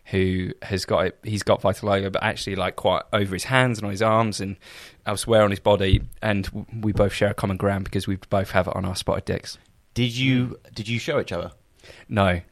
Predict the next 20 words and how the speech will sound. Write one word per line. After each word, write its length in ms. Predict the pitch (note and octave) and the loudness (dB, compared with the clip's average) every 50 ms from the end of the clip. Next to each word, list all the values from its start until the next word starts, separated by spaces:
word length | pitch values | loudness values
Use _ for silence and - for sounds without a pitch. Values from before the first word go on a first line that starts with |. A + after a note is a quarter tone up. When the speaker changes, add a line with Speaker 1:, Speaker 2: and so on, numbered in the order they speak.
| _ - | _ -6
Speaker 1:
I 60 | G#2+ | 0
didn't. 260 | G2+ A2 G2 F#2 E2+ - - - - - | 2 2 2 2 0 -6 -10 -20 -10 0
Speaker 2:
Were 60 | - B2+ | 6 8
Speaker 1:
But, 40 | B2 | 10
Speaker 2:
you 60 | B2 | 10
Speaker 1:
like, 140 | C3 C3+ C4 - C3 | 10 8 8 8 10
there 100 | D3 C#3 | 8 10
Speaker 2:
tempted? 40 | D3 | 10
Speaker 1:
was 120 | D3+ C#3 | 8 6
a 40 | C#3+ | 4
mo-, 180 | C3 D3+ D3+ - | 2 2 0 2
yeah, 260 | C#3 B2+ B2 A2 G#2 G#2+ | 6 8 10 10 10 8
'cause 340 | G#2 - C3 A#2+ - - | 6 4 2 2 2 0
Max 280 | - A#2+ B2 A#2 A2+ - | -2 2 2 2 2 2
and 80 | A#2+ A2+ | 4 4
I 40 | A2 | 4
were 40 | G#2+ | 4
in 80 | G2+ | 4
the 60 | G2 | 0
studio. 480 | - - B2+ A2+ G2+ F#2+ F#2 F#2 F#2 G#2+ | 0 0 0 2 2 2 2 2 0 -2